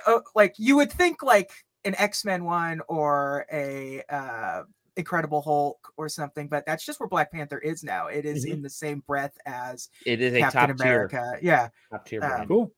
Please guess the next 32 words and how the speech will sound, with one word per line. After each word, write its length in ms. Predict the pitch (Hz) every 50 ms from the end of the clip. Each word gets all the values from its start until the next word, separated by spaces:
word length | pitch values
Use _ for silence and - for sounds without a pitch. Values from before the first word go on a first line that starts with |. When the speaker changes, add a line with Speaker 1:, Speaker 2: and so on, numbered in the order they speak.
| _ _ _ _ _ _ _ -
Speaker 1:
and 100 | 202 190
apparently, 600 | 185 - 226 311 - 196 - 185 175 165 156 147 _ _ _ _ _ _ - - 180
a-, 260 | 170 - 160 147 - 175
according 340 | - - 202 180 160 151 139
to 160 | - 165 143
Jeff 280 | - 151 139 131 - _
Grubb, 340 | 151 139 135 131 127 -
it 180 | 127 127 131 - 147
was, 320 | 139 135 131 - - 156 - _
like, 240 | - 135 127 120 - -
uh, 340 | 151 147 - 127 127 127 127 - _ _ _
they 100 | - 143
are 220 | 135 139 135 135 123
still 240 | - - - 147 123
working 300 | 123 123 123 - 139 127
on 180 | 123 117 117 117
the, 200 | 120 123 123 120
uh, 200 | 113 117 120 123 - _ _ _ _ _ -
Iron 200 | 135 120 98 120
Speaker 2:
Yeah. 60 | 120
Speaker 1:
Man 220 | 120 120 113 113
game. 360 | - 120 87 90 80 - _ -
So, 400 | - - - - - - - _ _ _ _ _ _ _ _ _ -
uh, 240 | 123 123 - - - - 90
we 80 | -
expect 360 | - - - - 151 139 -
to 60 | - 110 117 -
see 180 | - 147 131
an 80 | 120 -
Iron 280 | 131 127 127 123 120
Man 240 | 120 123 123 120 120 117
si-, 340 | - - - - - 143